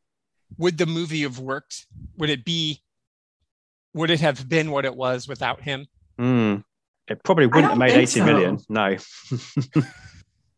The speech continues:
Speaker 3: I'm not saying he's responsible for the success, but I think he was a definite ingredient.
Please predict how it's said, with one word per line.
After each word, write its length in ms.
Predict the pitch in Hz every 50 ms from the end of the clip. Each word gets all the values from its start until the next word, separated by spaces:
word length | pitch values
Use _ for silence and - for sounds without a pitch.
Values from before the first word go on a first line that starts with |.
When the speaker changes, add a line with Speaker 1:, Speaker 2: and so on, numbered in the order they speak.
| _ -
Speaker 3:
I'm 120 | 294 339
not 140 | 392 381 -
saying 200 | - 370 311 302
he's 220 | 285 302 285 - 240
responsible 680 | 214 208 - - 214 226 285 302 - 285 233 196 165 -
for 120 | 180 160
the 80 | 147 151
success, 540 | - - 156 - - 143 139 143 - - -
but 100 | 175 170
I 100 | 165 165
think 260 | 165 - 202 190 185
he 160 | - - 202
was 220 | 180 170 160 - -
a 40 | - _ _ -
definite 380 | 208 196 196 - 190 175 -
ingredient. 640 | 156 156 147 156 165 220 226 170 151 151 175 196 196